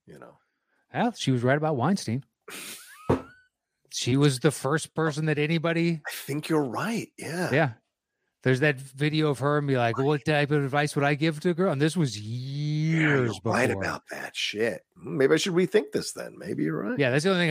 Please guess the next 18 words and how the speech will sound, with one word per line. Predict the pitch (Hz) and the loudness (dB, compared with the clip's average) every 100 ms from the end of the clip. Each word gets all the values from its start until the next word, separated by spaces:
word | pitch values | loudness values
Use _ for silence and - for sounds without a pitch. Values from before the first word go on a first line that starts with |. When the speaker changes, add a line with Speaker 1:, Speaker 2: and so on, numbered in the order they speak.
| 147 | 0
Speaker 2:
thing. | 139 | -2
I, | 151 | -4
it, | 147 _ _ - | -4 _ _ -6
if | - 156 - 156 123 | -2 -2 -4 -8 -2
that | 175 202 | 0 0
didn't | 202 180 165 | 0 2 0
exist, | 123 156 202 - - _ _ _ _ - | 0 0 0 -2 -14 _ _ _ _ -4
I | 135 | -2
would | 127 123 | 0 -2
agree | 117 101 | -4 -6
with | 92 - | -10 -18
you. | - - | -20 -6
Speaker 1:
Yeah, | 98 101 98 | 2 2 4
yeah. | |
Speaker 2:
A | 104 | 2
hundred | 117 110 | 0 0
percent. | 107 - 92 - _ _ _ _ _ _ _ _ _ _ 113 | -4 -4 -8 -10 _ _ _ _ _ _ _ _ _ _ -10
Uh, | 98 90 | -8 -10